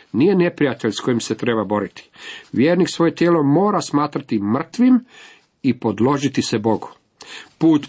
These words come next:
pobjede nad tijelom opisan je u Rimljanima šest. Borba protiv stare naravi dovodi do poraza, a Pavao bilježi tu vrstu iskustva u Rimljanima sedam.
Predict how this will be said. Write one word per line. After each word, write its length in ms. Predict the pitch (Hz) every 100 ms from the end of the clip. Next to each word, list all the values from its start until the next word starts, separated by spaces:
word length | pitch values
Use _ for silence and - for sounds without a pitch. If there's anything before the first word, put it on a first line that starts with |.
| -
pobjede 540 | 196 302 254 214 208
nad 200 | 190 156
tijelom 420 | - 175 175 147 120
opisan 480 | 160 170 175 165 165
je 80 |
u 80 | 147
Rimljanima 440 | 135 160 160 143 127
šest. 540 | - 180 - - _ _ - - -
Borba 420 | 95 131 147 143 135
protiv 280 | 147 143 123
stare 400 | - 151 175 165
naravi 420 | 156 170 160 139
dovodi 400 | 110 135 135 127
do 100 | 127
poraza, 480 | - 139 143 113 90 - - - - -
a 120 | - -
Pavao 380 | 123 139 143 131
bilježi 460 | 117 123 113 110
tu 160 | - 110
vrstu 340 | 107 131 -
iskustva 640 | 95 - - 117 - 127 113 - - _ -
u 80 | 92
Rimljanima 460 | 95 104 104 98
sedam. 360 | 92 - 82 73